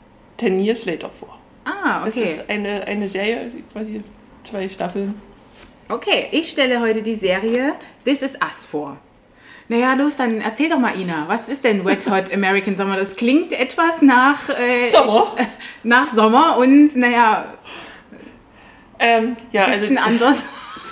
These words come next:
Speaker 2: <laughs> Klingt auch ein bisschen pornografisch. <laughs>
Speaker 1: Ja,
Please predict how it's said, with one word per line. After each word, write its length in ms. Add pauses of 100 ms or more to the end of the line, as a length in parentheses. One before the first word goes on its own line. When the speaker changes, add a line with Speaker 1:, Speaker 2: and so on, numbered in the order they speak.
(160)
Speaker 2:
<laughs> 600
Klingt 240
auch 140
ein 100
bisschen 320
pornografisch. 1000
<laughs> 40 (1080)
Speaker 1:
Ja, 80